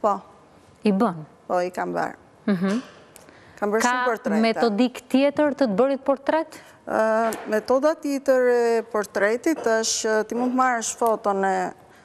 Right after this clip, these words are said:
Speaker 1: personit në fjalë që do të bësh, porosin, e vendos mbi fletë, e ngjit dhe fillon e bën. Pjesa tjetër është pastaj gdhëndja që do shumë kujdes.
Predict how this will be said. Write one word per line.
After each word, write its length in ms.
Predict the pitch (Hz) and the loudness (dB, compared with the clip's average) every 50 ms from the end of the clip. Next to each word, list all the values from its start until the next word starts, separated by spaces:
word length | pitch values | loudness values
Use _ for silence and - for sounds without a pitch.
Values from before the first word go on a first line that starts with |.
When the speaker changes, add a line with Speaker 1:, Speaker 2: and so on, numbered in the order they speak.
| - _ _ | -20 _ _
Speaker 1:
personit 580 | - 226 226 220 - 233 220 208 202 196 190 - | -2 -2 -2 0 0 0 0 0 0 -2 -4 -4
në 100 | 196 190 | -6 -6
fjalë 280 | 185 - 208 202 196 190 - | -4 -2 -2 -2 -2 -2 -8
që 60 | 180 | -4
do 140 | 165 185 185 | -2 -2 -2
të 120 | 185 - - 180 | -2 -2 -10 -4
bësh, 420 | 196 190 202 240 311 349 - - - | -2 0 0 0 -2 -4 -6 -6 -2
porosin, 440 | - 202 202 202 202 - - 285 440 - - - - - - - - | 0 0 0 0 -2 -4 -6 -6 -6 -8 -12 -20 -20 -20 -18 -8 -4
e 60 | 214 | -2
vendos 440 | 208 226 240 247 240 285 294 285 294 - | 0 0 2 2 2 2 2 0 -4 -8
mbi 200 | 240 214 220 208 | -6 -6 -6 -6
fletë, 400 | - - 220 247 392 427 427 - | -6 -4 -2 0 0 0 0 0
e 80 | 330 277 | 0 0
ngjit 360 | 277 262 220 240 302 349 349 - | 0 0 0 0 0 0 0 0
dhe 280 | 370 294 269 277 285 | 0 2 2 2 0
fillon 360 | 277 - 277 262 262 262 254 | 0 -2 -2 -2 0 0 -2
e 60 | 254 247 | -2 -2
bën. 300 | 214 185 180 175 180 196 - - - - - - - | 0 0 -2 -2 -2 -10 -16 -20 -20 -20 -18 -10 -6
Pjesa 240 | 262 262 - 302 311 | -4 -2 0 -2 0
tjetër 320 | - 311 320 302 339 311 311 | 0 -2 0 2 2 2 2
është 140 | 302 311 - | 2 0 0
pastaj 300 | 262 247 - - 269 277 | -2 -2 2 2 2 2
gdhëndja 520 | 247 214 233 220 220 202 202 226 233 269 277 269 | 2 0 0 2 2 2 2 2 2 2 2 2
që 120 | - 233 | 0 0
do 100 | 208 233 | 0 0
shumë 260 | 226 226 - 254 247 233 | 0 0 -2 -6 -6 -2
kujdes. 480 | - 240 233 180 180 170 165 170 - | -2 -2 0 2 0 0 0 -2 -2